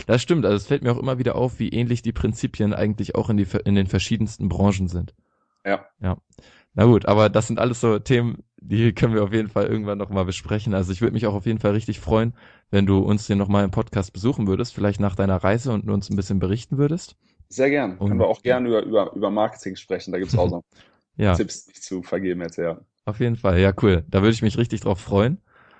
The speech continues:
Speaker 1: Und sonst würde ich mich für heute erstmal bei dir bedanken.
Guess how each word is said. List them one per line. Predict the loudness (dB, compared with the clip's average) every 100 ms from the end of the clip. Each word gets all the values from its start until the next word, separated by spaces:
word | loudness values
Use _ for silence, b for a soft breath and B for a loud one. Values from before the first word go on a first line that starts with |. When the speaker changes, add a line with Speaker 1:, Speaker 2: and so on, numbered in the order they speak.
| b -2
Speaker 1:
Und | 2 4
sonst | 4 2 0 -4
würde | 0 2
ich |
mich | 0 0
für | 2
heute | 2 2 2
erstmal | 0 0 0
bei | 0
dir | 0 0
bedanken. | 0 -2 -4 -4 -6